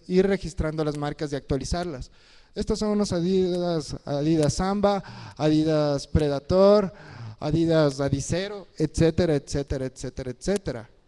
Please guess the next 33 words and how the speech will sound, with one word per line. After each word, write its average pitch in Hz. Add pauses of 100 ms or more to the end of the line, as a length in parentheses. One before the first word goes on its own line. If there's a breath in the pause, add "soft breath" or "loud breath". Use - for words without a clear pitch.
(840 soft breath)
Gran 220
parte 151 (140)
del 156
éxito 156
de 151
las 147
grandes 185
transnacionales 156 (160)
es 190
crearles 180
una 170
necesidad. 131 (500 soft breath)
Y 175
esa 190
necesidad 160
se 151
plasma 139
en 131
las 120
marcas. - (320 loud breath)
La 143
marca 156
es 151
estatus, 156
la 147
marca 143
es 139
mercado 147
y 143
la 123
marca 117
es 110
dinero. 101